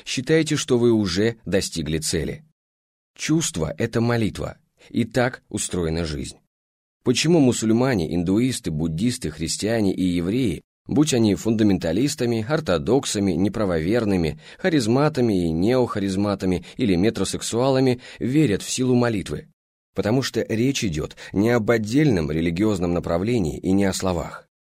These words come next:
Речь идет о чувствах. Когда ваши чувства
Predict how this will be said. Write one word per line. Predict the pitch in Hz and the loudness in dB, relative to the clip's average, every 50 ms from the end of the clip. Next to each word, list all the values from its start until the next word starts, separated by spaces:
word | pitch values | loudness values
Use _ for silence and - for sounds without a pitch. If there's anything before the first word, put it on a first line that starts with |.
| _ _ - | _ _ -4
Речь | - 107 131 143 135 - - 135 | -2 0 2 0 0 0 -4 -4
идет | 117 120 123 117 - - | 0 0 0 0 0 -4
о | 110 101 | -6 -6
чувствах. | - - 95 85 76 - - 82 78 - - - _ _ _ _ _ _ _ _ _ _ | -4 -4 -6 -6 -6 -8 -10 -12 -12 -12 -18 -20 _ _ _ _ _ _ _ _ _ _
Когда | 82 90 98 101 127 147 147 | 0 0 2 2 2 2 4
ваши | 139 139 135 123 - 123 117 | 4 2 2 0 0 -2 -4
чувства | 104 - - 147 143 139 - - 73 - - | -4 -4 -2 -2 -2 -2 -4 -6 -8 -8 -10